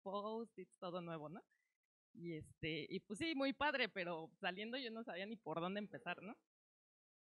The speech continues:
Este, pues ya,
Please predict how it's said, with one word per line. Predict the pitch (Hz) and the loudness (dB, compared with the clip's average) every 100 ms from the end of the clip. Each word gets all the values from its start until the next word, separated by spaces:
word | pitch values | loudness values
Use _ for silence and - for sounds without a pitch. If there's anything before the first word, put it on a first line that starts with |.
| _ | _
Este, | 175 165 - _ 170 156 156 147 151 - _ _ _ _ _ _ _ _ _ | -2 -2 -2 _ 2 4 4 4 0 -6 _ _ _ _ _ _ _ _ _
pues | 196 | 0
ya, | 202 202 | 4 2